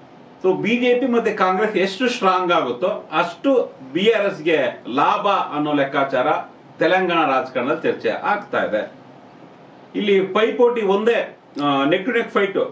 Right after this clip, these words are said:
ಬಿ ಆರ್ S versus ಬಿ ಜೆ ಪಿ ಆಗಿದ್ದಿದ್ರೆ ಆವಾಗ ಕೆ ಸಿ ಆರ್ ಗೆ ಕಷ್ಟ ಆಗ್ತಾ ಇತ್ತು, ಅಥವಾ ಬಿ ಆರ್ S versus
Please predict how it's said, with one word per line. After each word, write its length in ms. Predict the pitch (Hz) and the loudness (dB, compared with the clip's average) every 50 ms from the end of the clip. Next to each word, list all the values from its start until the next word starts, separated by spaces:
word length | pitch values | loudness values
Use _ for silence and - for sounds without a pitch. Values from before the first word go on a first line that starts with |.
| - - - - - - - | -8 -14 -20 -20 -20 -8 -6
ಬಿ 160 | 165 190 208 | -2 0 2
ಆರ್ 220 | 208 202 196 226 | 2 2 2 2
S 160 | 233 226 - | 0 -2 -4
versus 440 | 185 - 165 185 180 185 196 185 - | -4 0 0 0 2 0 -2 -2 -2
ಬಿ 240 | 240 - - 190 202 | -2 -2 -2 -4 -4
ಜೆ 200 | 196 - 208 196 | -2 0 0 0
ಪಿ 240 | - - 196 - - 127 | 2 0 -2 -4 -2 0
ಆಗಿದ್ದಿದ್ರೆ 880 | 147 151 147 147 147 139 127 123 110 110 117 135 147 - - - - - - - - - - - - - - - - - - - - - - - - - - - - - - - - - | 0 0 2 0 -2 -2 -2 -4 -4 -2 0 0 0 0 -2 -6 -12 -20 -20 -20 -20 -20 -20 -20 -20 -20 -20 -20 -20 -20 -20 -20 -20 -20 -20 -20 -20 -20 -20 -20 -20 -20 -20 -20 -14 -6
ಆವಾಗ 360 | - 127 143 147 147 139 143 185 | -2 0 2 2 2 2 2 0
ಕೆ 300 | 185 - - 160 160 160 | -2 0 0 0 0 2
ಸಿ 100 | - 170 | 0 0
ಆರ್ 80 | 151 | 0
ಗೆ 80 | 160 160 | 0 -2
ಕಷ್ಟ 280 | 156 180 165 - - | -2 -4 -6 -2 -2
ಆಗ್ತಾ 360 | 156 143 143 139 - - 151 131 | 0 0 0 -2 -2 -2 -2 -2
ಇತ್ತು, 360 | 120 - - 143 139 123 - - - - - - - - - - | -2 -2 0 0 0 0 0 -2 -6 -12 -20 -20 -20 -20 -14 -10
ಅಥವಾ 380 | - - - 135 143 160 156 151 | -8 -6 -2 0 2 2 2 0
ಬಿ 220 | 135 131 151 170 | 0 0 2 4
ಆರ್ 120 | 180 180 180 | 4 4 4
S 200 | 190 202 190 180 | 2 0 -2 -4
versus 340 | 165 160 180 190 185 - | -2 -2 -2 -2 0 0